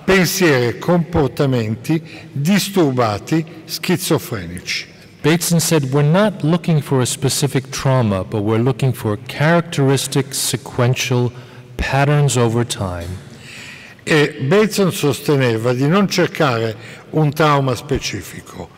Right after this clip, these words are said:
Speaker 1: ma di cercare un pattern, uno schema sequenziale nel tempo.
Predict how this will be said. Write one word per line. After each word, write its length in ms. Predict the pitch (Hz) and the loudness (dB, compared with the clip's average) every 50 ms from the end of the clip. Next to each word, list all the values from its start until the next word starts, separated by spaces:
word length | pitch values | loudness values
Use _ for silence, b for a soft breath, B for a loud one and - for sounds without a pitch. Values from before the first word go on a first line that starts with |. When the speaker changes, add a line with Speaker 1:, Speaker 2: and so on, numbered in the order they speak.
| B B B B B B - | B B B B B B -6
Speaker 1:
ma 300 | - 135 143 143 139 139 - - - - - - | -2 0 2 2 2 0 -4 -10 -18 -16 -10 -4
di 160 | 123 143 147 | -2 -2 -2
cercare 840 | 135 - - 170 160 165 - - 151 123 110 107 104 107 107 110 B B B B B B B B - - | 0 0 0 0 0 0 -2 0 0 0 0 0 -2 -2 -4 -6 B B B B B B B B -14 -4
un 340 | - - 160 147 139 135 135 - - - - - - - - - - - | 0 0 2 2 2 0 -2 -4 -8 -14 -18 -18 -18 -20 -20 -20 -14 -4
pattern, 520 | - 202 190 143 - - - - 123 113 120 | 0 2 2 2 0 -2 -4 -2 -2 0 0
uno 180 | 127 131 139 | 0 0 0
schema 520 | 123 - - - - 196 175 135 127 127 117 | -2 -4 -4 0 2 2 4 4 2 0 -2
sequenziale 1120 | - - - - 180 147 - - 156 135 123 - - - 151 135 135 139 147 160 165 156 B B B B B B - | -4 -2 -2 -2 -2 -2 -2 -2 -2 -2 -2 -4 -4 -4 -2 -2 0 0 0 -2 -4 -4 B B B B B B -2
nel 260 | 143 151 160 151 - | 0 2 2 2 0
tempo. 500 | - - 113 95 85 - - - - - | 0 -2 -2 -2 -6 -10 -14 -14 -14 -14